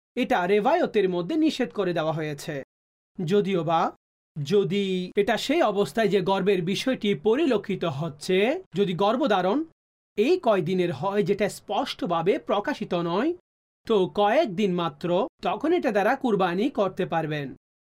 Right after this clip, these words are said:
কিন্তু নিয়ম অনুসারে যেটার ব্যাপারে জানা যায় আর কিছু সময় অতিবাহিত হয়ে যায় তার গর্ভধারণের, তো সর্বোপরি এমন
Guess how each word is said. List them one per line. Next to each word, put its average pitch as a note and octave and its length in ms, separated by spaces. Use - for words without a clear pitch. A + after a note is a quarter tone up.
কিন্তু C4 680
নিয়ম G3 280
অনুসারে G#3+ 460
যেটার G3 260
ব্যাপারে F#3+ 340
জানা F#3+ 300
যায় F#3 200
আর F#3 180
কিছু G3 260
সময় A#3 400
অতিবাহিত G3+ 460
হয়ে F3 280
যায় A3 160
তার F#3 300
গর্ভধারণের, G#3 1000
তো F3+ 380
সর্বোপরি G3 840
এমন G3+ 500